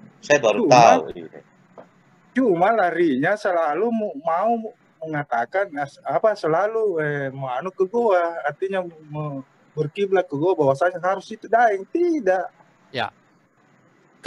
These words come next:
Speaker 2: To Sanrima, to apa Tunru, to
Speaker 3: Betul.
Speaker 2: apa, apa itu adalah nama kedua, second name bagi orang Bugis, bagi para penguasa,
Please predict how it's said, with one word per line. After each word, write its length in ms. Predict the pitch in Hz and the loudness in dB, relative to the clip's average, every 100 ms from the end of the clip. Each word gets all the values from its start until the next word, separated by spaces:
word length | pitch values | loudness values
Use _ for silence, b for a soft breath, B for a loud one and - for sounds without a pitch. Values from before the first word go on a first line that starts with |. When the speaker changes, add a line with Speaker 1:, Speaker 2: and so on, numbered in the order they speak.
| 214 _ _ | -10 _ _
Speaker 2:
To 80 | 247 | -2
Sanrima, 1120 | 233 233 202 208 262 294 214 180 175 170 160 156 _ | -2 -2 -4 -4 -2 0 -2 -4 -4 -2 -4 -6 _
to 140 | - 175 | -4 -2
apa 400 | 180 180 202 190 | -2 -4 -6 -6
Tunru, 640 | - 254 208 180 175 160 156 _ | -4 -6 -6 -6 -4 -4 -8 _
to 220 | 185 180 | -2 0
Speaker 3:
Betul. 320 | 208 214 165 | 0 -2 -2
Speaker 2:
apa, 100 | 113 175 _ | -6 -8 _
apa 220 | - 190 190 | -12 -8 -6
itu 180 | 240 - | -8 -8
adalah 280 | 277 262 233 | -4 -2 -2
nama 340 | 202 254 254 240 | -2 -4 -4 -6
kedua, 560 | - 160 175 254 202 | -4 -4 -4 -2 -2
second 540 | 156 - 196 185 170 139 | -4 -10 -10 -8 -8 -8
name 260 | 170 226 | -6 -6
bagi 380 | 185 170 180 208 - _ _ _ | 0 0 0 -8 -12 _ _ _
orang 320 | - 180 170 156 | 2 4 4 2
Bugis, 420 | 151 165 143 - | 2 2 -2 -4
bagi 300 | 147 160 160 | 0 0 -2
para 320 | - 143 151 151 | -4 -2 -2 -4
penguasa, 600 | - 117 117 131 156 | -6 -8 -6 -6 -6